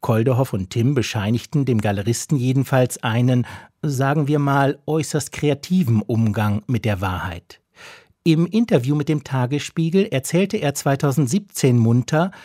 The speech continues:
wie er einem Sammler mal eine Uhr zum Geburtstag geschenkt habe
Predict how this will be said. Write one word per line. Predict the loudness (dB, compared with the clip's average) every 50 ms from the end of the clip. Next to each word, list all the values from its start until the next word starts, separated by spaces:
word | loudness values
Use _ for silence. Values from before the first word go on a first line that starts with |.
| -20 -20 -20 -10 -8
wie | -4 -2 -2 0 0
er | 0 0 0
einem | 0 2 2 2 2
Sammler | 4 4 6 6 6 6 6 4 4
mal | 4 4 2 2 0
eine | 0 0 0 0 -2
Uhr | -2 -4 -2 2 4 4 2 2
zum | 0 0 2 2
Geburtstag | 2 2 2 2 0 0 0 -2 -2 -2 0 -2
geschenkt | -4 -2 0 0 2 2 0 0 0
habe | 0 2 2 2 2 2 0